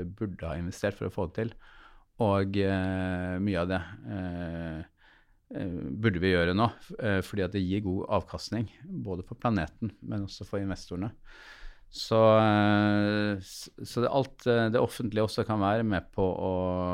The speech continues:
å tilrettelegge for at det skjer, og finansieringen. Jo mer alle selskaper kan være tydelige med å sette målene og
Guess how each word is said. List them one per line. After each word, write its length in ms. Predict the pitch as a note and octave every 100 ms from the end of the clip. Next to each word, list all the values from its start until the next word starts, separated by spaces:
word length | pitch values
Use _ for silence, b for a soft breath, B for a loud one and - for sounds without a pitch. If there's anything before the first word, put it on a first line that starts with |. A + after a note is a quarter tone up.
| F2
å 80 | F#2+
tilrettelegge 760 | - G2+ G2 - A2+ G#2 F#2 E2+ - A#2 -
for 240 | A2+ F#2+
at 400 | F2 F2 _ G#2
det 160 | F#2 F#2
skjer, 300 | A#2 B2+ B2
og 80 |
finansieringen. 720 | A2+ G#2 G2+ F2+ F#2 G#2+ C#3+ D#3 b b b b b b -
Jo 80 | A2
mer 220 | G#2+ G#2
alle 160 | G2 G2 G2
selskaper 560 | G#2 G#2 - F2+ F2
kan 160 | F#2+ F#2
være 380 | F2 F2 F2 F2
tydelige 400 | - G#2 G#2 F2
med 140 | E2
å 20 | -
sette 300 | F2+ - G2
målene 460 | F2+ D#2 D#2+ F#2+
og 80 | F#2